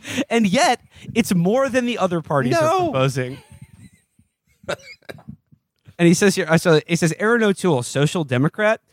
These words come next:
Speaker 1: It seems unlikely that the measures outlined above will start peeling off New Democrat voters or convince the Marxist-Leninists and communists to put aside their differences to get behind Erin O'Toole.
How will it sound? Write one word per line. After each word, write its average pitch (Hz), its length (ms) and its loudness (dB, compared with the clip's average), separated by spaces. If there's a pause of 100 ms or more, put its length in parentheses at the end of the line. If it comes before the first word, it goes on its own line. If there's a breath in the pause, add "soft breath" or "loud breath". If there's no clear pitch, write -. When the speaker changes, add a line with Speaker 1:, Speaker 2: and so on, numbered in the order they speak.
(340 soft breath)
Speaker 1:
It 262 120 -4
seems 370 320 -2
unlikely 170 600 0
that 127 160 0
the 151 60 -2
measures 156 400 0
outlined 143 480 -2
above 123 400 0
will 127 80 -12
start 147 320 -8
peeling 190 320 0
off 143 220 0
New 139 120 2
Democrat 131 520 0
voters 120 500 -2 (260 soft breath)
or 240 200 0
convince 156 400 -4
the 151 100 -2
Marxist-Leninists 143 960 0
and 117 140 -8
communists 147 540 0
to 135 100 -6
put 156 140 -2
aside 143 280 0
their 123 120 0
differences 123 580 -2
to 127 80 -6
get 139 180 -2
behind 127 340 0
Erin 131 280 0
O'Toole. 123 520 -4